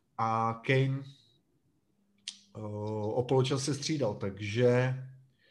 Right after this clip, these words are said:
to bude zajímavý, jestli tam zítra vysvětne žlutej nebo červený. Uvidíme, uvidíme, co Mourinho řekne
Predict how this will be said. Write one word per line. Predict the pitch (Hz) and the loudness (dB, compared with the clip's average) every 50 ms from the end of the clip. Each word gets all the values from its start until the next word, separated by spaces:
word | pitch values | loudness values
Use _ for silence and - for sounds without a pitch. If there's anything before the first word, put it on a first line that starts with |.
| _ _ - _ _ _ _ _ _ | _ _ -20 _ _ _ _ _ _
to | - 123 | -4 -2
bude | 113 117 123 127 131 135 | -2 0 0 0 2 2
zajímavý, | 131 131 127 123 120 123 123 127 123 120 123 131 135 143 | 2 4 2 2 4 2 2 2 0 0 0 -2 0 -2
jestli | 143 131 131 - - - - 135 135 131 131 131 131 131 131 131 | -2 -2 -4 -6 -10 -8 -4 -2 0 0 2 2 2 2 0 0
tam | 131 131 131 127 123 | 0 0 0 0 0
zítra | 131 131 127 127 131 | 0 0 0 0 0
vysvětne | 127 131 127 - - 135 131 - 135 131 | 2 0 0 0 -2 -4 -4 -2 -2 -2
žlutej | 123 123 123 123 120 123 131 127 131 131 | 0 0 0 0 0 0 0 0 2 2
nebo | 127 123 123 120 | 0 0 0 -2
červený. | 127 - 127 120 123 120 123 123 127 131 131 135 135 | 0 2 2 4 4 4 2 2 2 2 2 0 0
Uvidíme, | 135 131 120 120 120 120 127 120 127 127 123 | -2 -4 -2 -2 -2 -2 -2 -2 -2 -2 -2
uvidíme, | 123 123 120 117 123 123 120 | -2 -4 -4 -4 -4 -6 -6
co | 120 - 127 123 | -4 -4 -4 -4
Mourinho | 120 123 123 120 120 120 123 123 123 127 123 | -4 -4 -4 -2 -2 -2 -2 -2 -2 -4 -4
řekne | 127 113 - - 120 | -4 -6 -6 -4 -4